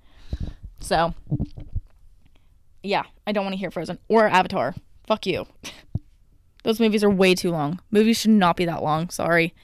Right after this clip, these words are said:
Even if you have A D H D or you don't, you should not have a movie that be that long. Four hours? Are you insane?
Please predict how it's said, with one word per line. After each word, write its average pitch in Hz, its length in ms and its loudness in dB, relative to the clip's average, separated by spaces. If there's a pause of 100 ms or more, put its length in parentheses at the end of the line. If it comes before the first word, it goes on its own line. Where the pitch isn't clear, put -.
(400)
Even 226 220 0
if 226 100 -2
you 240 100 0
have 208 160 2
A 190 120 2
D 190 120 0
H 185 200 -2
D 190 120 -2
or 180 60 2
you 180 160 -2
don't, 139 340 -2 (840)
you 214 120 0
should 202 220 -2
not 196 220 0
have 185 160 -2
a 185 40 -2
movie 165 220 -4
that - 200 -8
be 190 100 0
that - 160 -2
long. 95 260 -6 (220)
Four 220 240 2
hours? 202 560 2 (680)
Are 117 40 -4
you 233 100 4
insane? 220 440 2